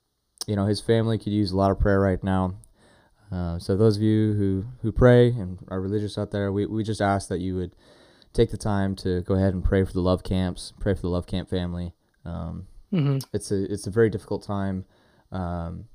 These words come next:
Speaker 1: not only for their family, but for a lot of students here at G C U as well. Uh, but really, it's just been amazing to see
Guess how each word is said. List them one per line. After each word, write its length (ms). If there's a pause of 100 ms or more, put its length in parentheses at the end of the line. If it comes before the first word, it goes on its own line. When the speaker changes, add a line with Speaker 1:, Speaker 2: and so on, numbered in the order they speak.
(500)
Speaker 1:
not 140
only 140
for 120
their 100
family, 380
but 200
for 120
a 40
lot 140
of 60
students 340
here 140
at 80
G 120
C 160
U 80
as 140
well. 320 (340)
Uh, 200
but 320
really, 360
it's 140
just 180
been 400
amazing 460
to 100
see 540